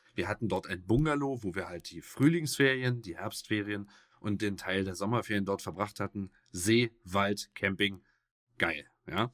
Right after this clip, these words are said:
Und, ähm, ich, in diesem Bungalow gab's einen Fernseher und ich hab meine Playstation mitgenommen und hab da drin mit meinen beiden Freunden äh, Resident Evil gespielt. Teil drei, Teil zwei, Teil eins.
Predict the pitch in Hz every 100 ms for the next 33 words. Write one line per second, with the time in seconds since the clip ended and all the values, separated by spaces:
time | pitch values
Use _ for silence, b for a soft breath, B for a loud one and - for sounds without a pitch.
0 | B B B 123 113 113 110 - 107 104
1 | 95 98 - _ _ _ _ 113 123 -
2 | _ 143 85 - - 160 160 151 143 160
3 | 143 135 127 - 120 107 117 135 160 175
4 | 156 123 123 120 117 104 107 113 139 139
5 | 147 - 147 143 113 107 - 131 98 117
6 | 151 123 113 - 131 107 101 110 104 95
7 | 107 123 160 165 b b b - 113 120
8 | 117 127 131 139 135 147 95 - 85 80
9 | - - 98 95 123 156 156 104 92 120
10 | 131 135 98 90 110 135 -